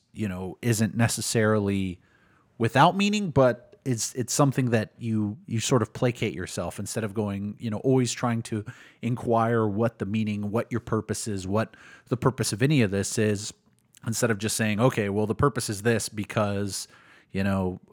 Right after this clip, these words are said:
we were, we were created by a being to fulfill this spiritual purpose, uh, or to become closer for this, or to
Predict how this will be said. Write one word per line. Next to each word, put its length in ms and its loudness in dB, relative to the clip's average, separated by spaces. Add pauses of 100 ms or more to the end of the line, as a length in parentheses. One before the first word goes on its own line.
(140)
we 280 -2
were, 400 -4
we 220 -6
were 120 -6
created 500 -4
by 200 -2
a 100 -4
being 440 -4
to 200 -8
fulfill 380 -6
this 200 -4
spiritual 800 -4
purpose, 720 -2
uh, 280 0 (360)
or 100 0
to 180 0
become 400 -6
closer 380 -4
for 160 -6
this, 380 -4
or 220 -6
to 380 -6